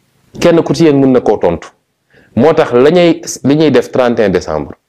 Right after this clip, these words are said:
bu koo def diggante vingt heures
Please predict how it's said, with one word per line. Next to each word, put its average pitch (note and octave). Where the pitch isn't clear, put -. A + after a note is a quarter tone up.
bu A2+
koo C3+
def B2
diggante A#2
vingt C3+
heures G2+